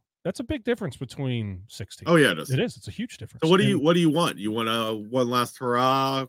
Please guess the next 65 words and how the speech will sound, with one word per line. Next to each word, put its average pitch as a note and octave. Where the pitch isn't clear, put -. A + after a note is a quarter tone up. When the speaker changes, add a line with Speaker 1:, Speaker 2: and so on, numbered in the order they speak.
Speaker 2:
kick -
the G2
Browns' A2+
butt, B2
even A2
though A2
it F#2+
doesn't G#2
matter, A#2+
just -
do A#2
Speaker 1:
I A2+
Speaker 2:
it A#2
for G2
Speaker 1:
do. F2
Speaker 2:
pride? B2+
Speaker 1:
I G2+
do. F#2
Speaker 2:
Or B2
do A#2
you A#2
want, G#2
you A#2+
want G2+
the E2
draft F2
pick? D2
Speaker 1:
I, C3+
I, D#3+
I, E3
we C#3+
talked C#3
a C3+
little B2
bit, A2
and A2
you A#2
said A#2
that A#2
you A2+
were A2+
a G2
draft G#2
pick G#2
guy, G#2
and G2+
you G2+
thought G2+
I G2
was G2+
a, G#2
I, B2
I B2+
think A#2
that A2+
I, A2
I A#2+
don't A#2+
wanna G#2+
go G2
in F2+
six -
in A2
the F#2+
division. F#2